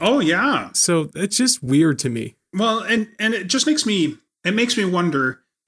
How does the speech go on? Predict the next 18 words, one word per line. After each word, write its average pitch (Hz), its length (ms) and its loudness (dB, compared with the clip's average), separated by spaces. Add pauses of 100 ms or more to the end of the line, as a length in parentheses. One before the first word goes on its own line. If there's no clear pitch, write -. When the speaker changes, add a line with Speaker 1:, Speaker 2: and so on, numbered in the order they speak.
(100)
Speaker 1:
like, 196 180 2
when 240 160 2
you, 254 280 0
when 180 140 0
you 190 120 2
look 190 220 -2
at 156 280 -2
the 160 80 -4
Book 151 200 -2
of 151 80 -4
Mormon, 139 280 -2
you 135 80 -2
look 139 240 -6
at - 560 -6 (100)
Doctrine 160 380 0
and 151 140 0
Covenants, 151 720 -2 (580)
uh, 127 320 -6